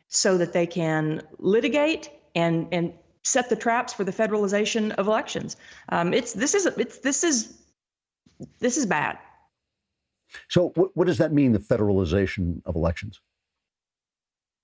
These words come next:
Speaker 1: So if you look at Nancy Pelosi's, um, recent litigation,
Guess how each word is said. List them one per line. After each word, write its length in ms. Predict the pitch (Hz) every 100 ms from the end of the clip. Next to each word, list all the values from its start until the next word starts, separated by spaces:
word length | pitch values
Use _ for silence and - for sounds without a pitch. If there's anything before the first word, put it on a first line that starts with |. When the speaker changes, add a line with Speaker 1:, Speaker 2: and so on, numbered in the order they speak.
| _ - - -
Speaker 1:
So 480 | - 240 226 220 214
if 160 | 226
you 100 | 247
look 200 | 277 320
at 160 | 254 -
Nancy 440 | 214 226 226 214
Pelosi's, 800 | 208 208 202 202 196 185 170 -
um, 440 | 170 165 143 143 -
recent 420 | 175 214 - - _ _ _ _ _ _ _ _ _ _ _ 208
litigation, 760 | - 175 165 165 170 - 165